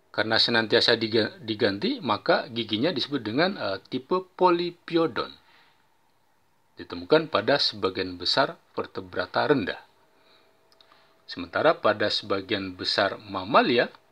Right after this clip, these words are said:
itu memiliki dua set gigi.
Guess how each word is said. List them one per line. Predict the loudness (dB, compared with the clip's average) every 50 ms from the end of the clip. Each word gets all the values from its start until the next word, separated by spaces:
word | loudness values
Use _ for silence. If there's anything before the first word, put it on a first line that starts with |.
| _ _ _ _ _ _ _ _ _ _ _ _ _ _ _ _ -20 -20 -20 _ _ _ _ _ _ _ _ _ _ _ _ _ _ _ _ _ _ _
itu | -14 -6 -4 -2
memiliki | 0 2 4 4 4 4 4 4 2 0
dua | -2 -2 -2 2 6 6 6 6
set | 6 4 4 4 2 2 -4 -8
gigi. | -4 -4 -4 -2 -4 -10 -14 -16